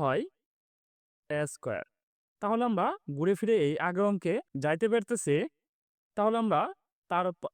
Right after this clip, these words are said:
তারপর লিখব যে টু বি স্কয়ার, এটি কিভাবে লিখলাম? এখন যদি দেখি যে টু বি into টু বি।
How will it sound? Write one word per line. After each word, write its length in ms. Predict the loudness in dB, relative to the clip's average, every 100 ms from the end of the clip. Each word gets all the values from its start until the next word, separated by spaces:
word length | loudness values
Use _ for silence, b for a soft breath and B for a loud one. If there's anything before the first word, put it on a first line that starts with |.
| -4
তারপর 220 | -2 0 0
লিখব 160 | 2 2 4
যে 80 | 2 0 _ _ _ _ 0
টু 80 | 2 4
বি 100 | 2 0
স্কয়ার, 240 | 0 2 2
এটি 120 | 2 0
কিভাবে 240 | 0 2 0
লিখলাম? 320 | -2 0 0 0 -4 _ _ _ _ _ _ _ _ _ -6
এখন 160 | -2 0 0
যদি 120 | 0 0
দেখি 200 | 2 2 2
যে 120 | 2 0 -2 _ _ _ _ _ _ _ _ _ _ _ _ _ _ _ _ _ _ _ _ _ _ _ _ _ 0
টু 120 | 2 2 0 -4 _ _ _ _ _
বি 280 | -10 -2 0 2 0 -4 _ _ _ _ _ _ _ _ -6
into 280 | -4 0 0 0 -4 _ _ _ -4
টু 100 | 0 2 0 -8 _ _ _ _ _ _ _ _ _ _ _ _ -10 -10
বি। 120 | -10